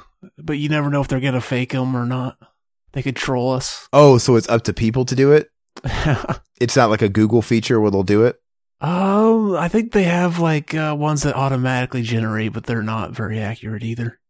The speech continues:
Speaker 2: And I, yeah, I wouldn't trust those, man. We, I don't want somebody translating something that comes off offensive that wasn't offensive when we said it, you know?
Speaker 1: <laughs>
Speaker 2: I don't, it's gonna be like every cliche sitcom where somebody thinks they're speaking a language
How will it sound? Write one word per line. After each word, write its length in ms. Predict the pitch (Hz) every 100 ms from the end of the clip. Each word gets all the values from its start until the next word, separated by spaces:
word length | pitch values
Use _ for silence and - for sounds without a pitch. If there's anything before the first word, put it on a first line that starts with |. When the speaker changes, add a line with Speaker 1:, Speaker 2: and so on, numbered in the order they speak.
| -
Speaker 2:
And 160 | 160
I, 160 | 170 170
yeah, 260 | 180 175
I 40 | 165
wouldn't 260 | 170 135
trust 260 | 131 160 -
those, 220 | 110 92
man. 260 | 98 95 101
We, 140 | 120 135
I 140 | 127
don't 140 | 160
want 140 | 147 104
somebody 280 | 135 120 104
translating 560 | - 113 110 110 101
something 320 | 95 107 110 98
that 100 | -
comes 180 | 104 95
off 140 | 95
offensive 540 | 85 - 98 95 92 85
that 180 | 82
wasn't 300 | 87 95 90
offensive 400 | 85 95 92 92
when 140 | 82 87
we 80 | 82
said 260 | - 101
it, 140 | 95 - -
you 100 | 101
know? 260 | 104 120 - _ _
Speaker 1:
<laughs> 100 | - - 120 - 139 120 156 - _ _ _ _ _
Speaker 2:
I 100 | 135
don't, 140 | 147 127
it's 120 | 151
gonna 160 | 190 170
be 80 | 165
like 160 | 151
every 220 | 143 143
cliche 420 | 131 143 127 131 113
sitcom 580 | - 117 131 123 123
where 100 | 120
somebody 300 | 98 123 110
thinks 300 | 104 113 110
they're 100 | - 101
speaking 420 | - 107 113 104
a 60 |
language 540 | 95 98 98 110 117